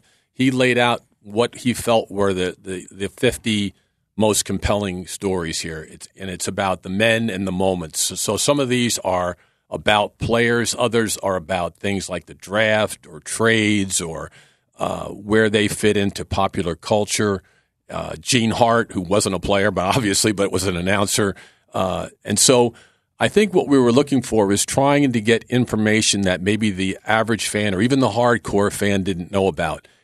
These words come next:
And in interviewing these players, I learned something, and I've been down there since the dinosaurs walked the earth. So, <laughs> I mean, uh, for me, it was, um, it was an eye-opening experience in that I would find this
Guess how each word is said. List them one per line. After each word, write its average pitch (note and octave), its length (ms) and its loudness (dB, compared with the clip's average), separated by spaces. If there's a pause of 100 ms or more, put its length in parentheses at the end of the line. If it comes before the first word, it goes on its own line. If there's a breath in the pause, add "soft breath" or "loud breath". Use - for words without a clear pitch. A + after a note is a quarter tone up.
(200)
And F#2+ 320 -2 (160)
in G2 120 -2
interviewing C#3 540 4
these A#2 180 2
players, B2+ 480 2
I D3+ 220 4
learned G2+ 320 -2
something, F2 400 -2
and F#2+ 100 -4
I've A#2+ 140 2
been A2 100 0
down G2+ 220 0
there F#2+ 240 -4
since F#2 420 -6
the F#2 120 -8
dinosaurs G2 600 0
walked E2+ 300 -4
the E2 140 -8
earth. D#2+ 180 -8
So, F#2+ 320 2 (180 loud breath)
<laughs> - 200 -14
I G#2+ 80 2
mean, A#2 360 4
uh, G2+ 380 2
for A#2+ 120 2
me, D#3+ 260 6 (100)
it G#2+ 60 -2
was, G#2 320 0
um, F#2+ 360 0 (540 soft breath)
it A2+ 60 0
was A#2+ 180 0
an G#2+ 180 -2
eye-opening C#3 600 4
experience B2 720 2
in A#2 260 2
that G#2+ 220 4
I G#2 140 4
would G#2+ 160 2
find A#2+ 400 2
this G2+ 200 2